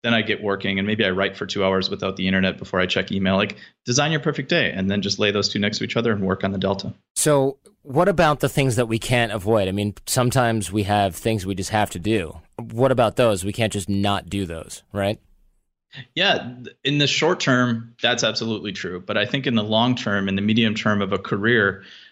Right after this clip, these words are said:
Speaker 1: that's part of what I'm talking about is, you know, if those things are, "Well, I, I really have to, like, spend time typing up the show notes." Well,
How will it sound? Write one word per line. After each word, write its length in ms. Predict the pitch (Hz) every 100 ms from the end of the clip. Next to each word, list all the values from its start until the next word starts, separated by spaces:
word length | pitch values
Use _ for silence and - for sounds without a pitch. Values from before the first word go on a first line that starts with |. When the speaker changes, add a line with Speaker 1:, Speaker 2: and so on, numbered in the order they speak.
| _ _
Speaker 1:
that's 260 | 110 123 139
part 200 | - 131
of 80 | 117
what 120 | 113
I'm 80 | 101
talking 360 | 120 143 101
about 260 | 95 95 92
is, 320 | 95 95 - 107 -
you 100 | -
know, 200 | 107 95 -
if 220 | 131 131
those 240 | 139 131
things 320 | 127 123 113
are, 240 | 113 104 101
"Well, 360 | 101 101 101 - - - _ _ _
I, 80 | 104
I 100 | -
really 460 | 104 107 139 143 139
have 220 | 117 110
to, 100 | 104
like, 220 | 101 87
spend 320 | - - 123 117
time 340 | 123 110 107
typing 340 | 95 107 104
up 140 | 104 101
the 80 | 101
show 260 | 113 98
notes." 400 | 85 78 - - -
Well, 480 | 139 175 190 -